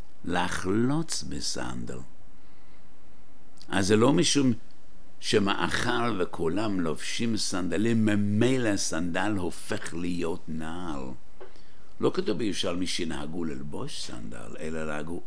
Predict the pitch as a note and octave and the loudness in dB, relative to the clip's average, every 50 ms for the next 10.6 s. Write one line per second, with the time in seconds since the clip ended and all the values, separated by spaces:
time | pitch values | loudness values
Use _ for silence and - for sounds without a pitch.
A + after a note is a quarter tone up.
0 | - D#2 D2+ D2 C#2+ C#2+ - - - - - F2 F#2 G#2 A#2+ B2+ - - - - | -4 -4 -4 -4 -4 -4 -4 -4 -4 -4 -4 -4 -4 -4 -4 -4 -4 -4 -4 -4
1 | - - - - - - - - - - - - - - - - - - - - | -4 -4 -4 -4 -4 -4 -4 -4 -4 -4 -4 -4 -4 -4 -4 -4 -4 -4 -4 -4
2 | - - - D3+ D#3+ D3+ C3 B2 - D#4+ E4+ - D4 F4 D#4+ A#3 F3+ - - G3 | -4 4 6 8 8 8 8 6 6 8 8 6 4 4 4 4 4 4 4 4
3 | G3 F#3+ - - B2+ A2+ A#2 C3+ C#3 - D3+ C3+ - C#3 A#2 G#2+ G2+ G2 F#2 - | 4 4 2 2 4 4 4 2 2 0 -2 0 0 0 2 2 2 0 0 0
4 | F#2 F2+ A2 G#2+ G#2 - - - - G#2 G#2 G#2+ F#2+ - D#2+ D#2+ E2 F2+ G2 A2 | 0 0 0 0 0 0 -2 0 0 2 2 2 2 0 0 0 0 0 0 0
5 | A#2 A2 F#2 E2 E2 E2 E2+ - - - - - - D#2 E2 F2+ G2+ A2 A#2 C#3 | 0 0 0 0 0 0 0 0 -2 -2 -2 -2 0 0 0 2 2 2 2 2
6 | D3+ C#3 A2+ F2+ E2 F#2 G#2 G#2+ A#2 G2+ F2+ F2 E2 F2 F#2 F#2 G#2 A2 - - | 2 2 2 2 2 2 2 0 0 0 0 0 -2 -2 -2 -2 -2 -2 -2 -2
7 | - D2 D2+ F2 F#2+ - F#2+ F2+ - - - - - - - - - - - - | -2 -2 -2 -2 -2 0 -2 -2 -2 -2 -2 -2 -2 -2 -2 -2 -2 -2 -2 -2
8 | - - - D#2 D#2 D#2+ D2+ D2 C#2+ - - F2 E2+ F2+ F2 D#2+ D#2 D#2 C#2+ D2 | -4 -4 -2 -2 -2 -2 -2 -2 -2 -2 -2 -2 -2 0 0 0 0 0 -2 -2
9 | C#2+ D2 - F2 E2+ E2+ - - - D#2 D#2+ F2 F#2 - - - C#2+ - C#2+ C#2 | -2 -2 -2 -2 -2 -2 -2 -2 -2 -2 -2 -2 -2 -2 -2 -2 -2 -2 -2 -2
10 | C2+ B1+ B1 A#1+ A#1+ A1+ A1+ A#1 A1+ A1+ - | -2 -2 -2 -2 -2 -2 -2 -2 -2 -2 -4